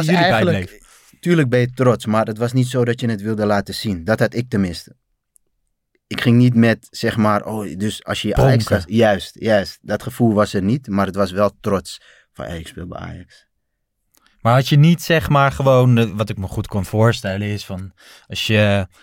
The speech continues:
Speaker 1: als je verliefd wordt op een meisje en je bent op een jonge leeftijd, nou ja, het eerste asset dat je in kan zetten is, eh,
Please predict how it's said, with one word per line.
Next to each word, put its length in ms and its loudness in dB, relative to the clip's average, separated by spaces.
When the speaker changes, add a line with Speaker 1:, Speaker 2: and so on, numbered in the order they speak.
Speaker 1:
als 120 -2
je 80 0
verliefd 320 4
wordt 180 2
op 80 -6
een 100 0
meisje 340 4
en 60 4
je 80 0
bent 180 -2
op 140 -2
een 220 -2
jonge 380 2
leeftijd, 680 2
nou 120 4
ja, 180 4
het 200 -16
eerste 300 0
asset 300 2
dat 140 2
je 100 2
in 140 4
kan 140 2
zetten 320 2
is, 320 0
eh, 200 6